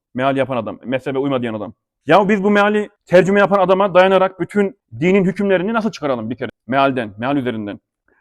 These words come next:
Bırak onu Şafii'yi, Ha-, Hanefi'yi, mezhepsiz ol diyor. Yani dinsiz ol diyor açıkçası. Mezhepsiz ol diyen kişi dinsiz ol diyor sana. Ne demek mezhepsiz ol? Eşittir dinsiz ol. Niye? Şimdi ağır bir söz diyenler olabilir ama niye böyle? Çünkü mezhepsiz yaşayanın dini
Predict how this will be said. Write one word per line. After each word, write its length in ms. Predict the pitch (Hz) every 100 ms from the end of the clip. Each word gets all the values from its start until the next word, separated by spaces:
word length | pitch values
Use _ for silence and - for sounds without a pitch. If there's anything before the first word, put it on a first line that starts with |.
| _ 156
Bırak 200 | 208 208
onu 260 | 180 180
Şafii'yi, 460 | - 175 160 147 139
Ha-, 240 | 135 151
Hanefi'yi, 560 | - 160 156 151 127 - _ _ -
mezhepsiz 420 | 160 185 208 190
ol 200 | 156 127
diyor. 120 | 160
Yani 420 | 175 185 185 190 - _ 127
dinsiz 300 | 190 208 214
ol 140 | 160
diyor 160 | 117 92
açıkçası. 340 | - - 117
Mezhepsiz 340 | 110 139 165 165
ol 320 | 151 135 131
diyen 160 | 190 -
kişi 280 | 139 196
dinsiz 240 | 156 175 160
ol 120 | 131
diyor 100 | 113
sana. 260 | 117 147 202 _
Ne 140 | 160 196
demek 280 | 185 170
mezhepsiz 480 | 120 147 151 127 127
ol? 180 | 139 202 _ _ _ _ -
Eşittir 440 | 151 156 - 185
dinsiz 260 | 156 156 143
ol. 140 | 107 101 -
Niye? 320 | 135 170 190
Şimdi 240 | 180 160 170
ağır 240 | - 160
bir 140 | 131 - _
söz 160 | 127 107 _ _ _ _ _
diyenler 260 | 123 123 123
olabilir 400 | 120 113 131 180
ama 180 | - 135
niye 200 | 147 151
böyle? 240 | 120 104 87
Çünkü 380 | 170 175 180 170 _ -
mezhepsiz 500 | 127 160 190 185 196
yaşayanın 640 | 180 - 156 185 196 185
dini 320 | 170 180 202